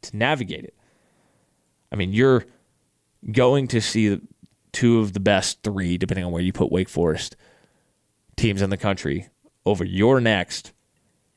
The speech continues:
six baseball games. You gotta find a way to take two. If you find a way to take three, you did an unbelievable job. And you would keep hopes of the postseason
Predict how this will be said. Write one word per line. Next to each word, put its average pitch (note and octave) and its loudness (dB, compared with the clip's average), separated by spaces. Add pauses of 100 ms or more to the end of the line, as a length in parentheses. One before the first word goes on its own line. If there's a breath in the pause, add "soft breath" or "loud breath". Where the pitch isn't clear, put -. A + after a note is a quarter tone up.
(600)
six - -2
baseball B1+ -8
games. - -20 (1900)
You A2 -8
gotta A2 2
find A#2+ 0
a A#2 2
way A#2 4
to G#2 -4
take - -4
two. - -6 (400)
If - -20
you A#2 -12
find C3+ 2
a - 4
way B2 4
to G#2 0
take - -6
three, B2+ 2
you A2 -2
did F2 -4
an - -20 (180)
unbelievable B2 2
job. E2+ -4 (640 soft breath)
And G2+ -2
you A2+ 6
would G#2 4 (1500 soft breath)
keep F#3+ 0
hopes E3 0
of A#2 0
the A2+ 0
postseason C#3+ 0